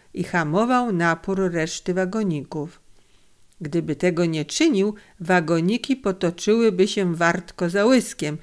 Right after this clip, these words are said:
najechałyby na jego tylne nogi i połamałyby je w okamgnieniu. Po drodze nie odzywał się kubok do Łyska.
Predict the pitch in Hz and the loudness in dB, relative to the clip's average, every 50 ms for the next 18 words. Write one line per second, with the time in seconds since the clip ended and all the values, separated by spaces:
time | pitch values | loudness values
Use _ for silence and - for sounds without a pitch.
0 | - - _ _ - 185 175 185 185 180 180 175 170 170 175 - 202 202 202 202 | -14 -20 _ _ -6 0 2 4 4 6 6 4 2 2 0 2 2 4 6 6
1 | 196 185 180 160 175 170 165 175 170 170 170 170 165 175 175 175 175 - 185 175 | 6 4 4 2 2 0 0 0 0 2 0 0 0 0 -2 -2 0 0 0 2
2 | 175 170 175 175 170 170 175 170 165 165 170 196 214 208 - - - _ - - | 2 2 2 2 2 2 0 0 0 0 0 -2 -2 -4 -10 -20 -20 _ -8 -8
3 | 180 - - 190 180 180 180 175 170 165 165 165 165 160 156 160 165 180 175 175 | -8 -2 2 4 4 4 4 2 2 2 2 2 4 4 4 2 2 0 2 2
4 | 190 196 196 202 214 214 208 208 - - - 208 202 208 - 240 226 233 247 240 | 2 2 4 2 0 0 0 -4 -10 -4 -2 -2 -2 -2 -2 -4 -2 -2 -2 -4
5 | 226 240 240 233 196 175 160 147 143 143 139 165 180 _ _ _ - _ _ _ | -4 -2 0 0 0 0 0 -2 -6 -8 -8 -10 -12 _ _ _ -20 _ _ _
6 | - - _ _ - - 196 185 156 180 196 320 392 392 262 - - 185 175 180 | -20 -20 _ _ -4 0 0 2 2 2 4 4 4 2 2 2 2 2 2 4
7 | 185 196 247 - - 247 226 - - 427 311 220 180 165 165 - - 190 170 160 | 2 0 0 0 -2 -2 -2 4 4 4 6 6 4 2 0 0 -2 -2 -2 -2
8 | 160 160 - 185 165 165 170 165 156 156 165 175 175 170 170 160 170 - - - | -4 -4 -4 -2 0 0 0 0 0 0 2 2 4 4 2 2 0 -4 -8 -4
9 | - 160 165 185 | -4 -4 -4 -4